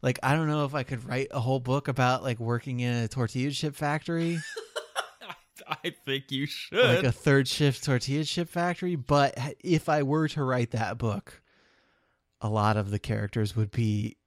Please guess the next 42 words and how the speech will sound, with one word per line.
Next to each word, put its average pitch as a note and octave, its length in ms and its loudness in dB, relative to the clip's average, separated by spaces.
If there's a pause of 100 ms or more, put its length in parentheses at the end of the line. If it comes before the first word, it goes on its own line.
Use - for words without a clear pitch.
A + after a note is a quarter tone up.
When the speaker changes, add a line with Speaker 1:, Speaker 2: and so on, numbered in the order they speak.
(160)
Speaker 1:
either E3+ 500 2
real C#3 280 0
people B2+ 360 -4
with A#2 140 0
different A#2 300 0
names G#2+ 400 0
or A2 260 0
the A2 100 0
combination G#2 600 -4
of G2+ 80 0
several A2 320 -6
different - 320 -14
people - 340 -12
with, A#2 140 -4
Speaker 2:
Let's B2+ 220 2
Speaker 1:
with B2+ 160 -4
different - 180 0
Speaker 2:
co-author G2+ 560 4
Speaker 1:
names. F2 80 -4
Speaker 2:
a - 40 -4
book - 540 -4 (640)
where G2 380 4
in G2+ 240 0
alternating B2+ 760 2
chapters, G2 600 0
you G#2+ 320 6
are A2+ 120 8
working F#2+ 400 0
at F2 80 0
a F2 80 0
tortilla B2+ 520 2
chip - 280 -2
factory C#2 720 -4
and F2+ 220 -4 (100)
I F#2+ 200 2
am A2 160 4
working F2+ 360 -2
at D2 80 -2
a - 60 -4
Cold - 340 0
Stone D2 280 -6
Creamery. - 720 -4